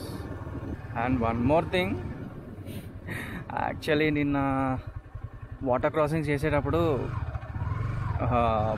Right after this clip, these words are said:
పాకెట్లో phone ఉందన్న సంగతి గుర్తులేదు. ఆ, కంప్లీట్గా స్నానం చేసింది అదైతే. ఏముంది, display is got blank. అసలు ఏం చూపించట్లేదు display మీద.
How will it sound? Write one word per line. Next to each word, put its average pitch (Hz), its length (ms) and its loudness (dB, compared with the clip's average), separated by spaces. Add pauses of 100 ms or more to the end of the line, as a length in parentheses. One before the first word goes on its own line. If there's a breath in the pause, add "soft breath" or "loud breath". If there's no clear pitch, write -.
(120)
పాకెట్లో 123 720 4 (840)
phone 143 220 6
ఉందన్న 151 240 4
సంగతి 139 320 2
గుర్తులేదు. 131 580 2 (1120)
ఆ, 135 240 -2 (240)
కంప్లీట్గా 135 720 2
స్నానం 139 380 2
చేసింది 127 320 0
అదైతే. 110 460 0 (1700)
ఏముంది, 156 540 4 (140 loud breath)
display 160 640 2 (200)
is 135 140 2 (160)
got 123 200 2
blank. 127 400 0 (760)
అసలు 123 200 0
ఏం 135 220 2
చూపించట్లేదు 131 520 0
display 117 300 -2
మీద. 113 180 -4